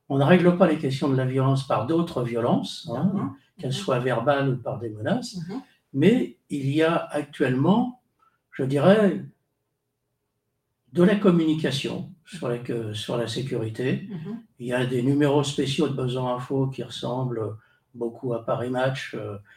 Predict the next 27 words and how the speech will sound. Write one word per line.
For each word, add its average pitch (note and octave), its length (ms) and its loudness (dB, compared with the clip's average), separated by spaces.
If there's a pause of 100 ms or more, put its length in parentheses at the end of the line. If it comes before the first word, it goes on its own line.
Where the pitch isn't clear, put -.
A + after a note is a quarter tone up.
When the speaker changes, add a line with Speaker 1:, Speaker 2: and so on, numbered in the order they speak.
(220)
Speaker 1:
et A#2+ 80 -4
pas B2+ 180 0
beaucoup C3 420 0
à A#2+ 120 2
un A#2 40 -4
journal, A#2+ 540 2
euh, G#2+ 260 0
municipal, A#2 840 2 (140)
municipal. D#3+ 840 0 (760)
Euh, B2 460 4
c'est D#3+ 800 4 (840)
tous C#4+ 340 12
les D#3+ 220 6
numéros D#3+ 680 6
de, A#2+ 480 -4
il G2 100 -4
y C3 100 0
a C#3 340 4
une B2+ 180 -4
page B2+ 360 0
sur A2+ 160 -6
la A2 80 -8
sécurité, B2 720 -2
sur - 220 -6
ce - 100 -10
qu'a A2 100 -8
fait. A2 280 -12